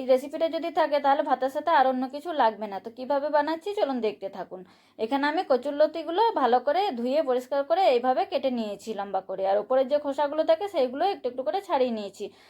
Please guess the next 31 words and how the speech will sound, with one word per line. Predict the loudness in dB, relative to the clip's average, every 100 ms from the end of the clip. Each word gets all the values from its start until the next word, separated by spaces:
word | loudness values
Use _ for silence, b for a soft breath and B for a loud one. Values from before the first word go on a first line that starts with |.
| b 0
আর | 2
এইদিকে | 2 -2 -4 -4
দেড়শো | 4 4 4 -2
থেকে | -2 -4
দুশো | -4 -2 0
গ্রাম | 0 0
মতো | -2 -2
আমি | -4 -6
চিংড়ি | -6 -4 -2
মাছ | -2 -2
নিয়েছি। | -6 -6 -8
চিংড়ি | -8 -6 -2
মাছগুলো | -2 -2 0 2
ভালো | 4 2
করে | 2 -2
কেটে | -2 -4 -2
পরিষ্কার | -2 -4 -4 -4
করে | -2 -6
নেব। | -8 -6 -6 b b b b
আর | 0 2
কচুরলতিগুলো | 0 -2 2 2 2 -4 0 4
আমি | 4 2 -4
দু | -4 -2
থেকে | -2 -4
তিন | -6 -6
মিনিট | -4 -4 -6
মতো | -4 0 2
একটু | 2 0 0
জলে | 4 4 4
ভাপিয়ে | 2 0 -2 -4
নেব। | -6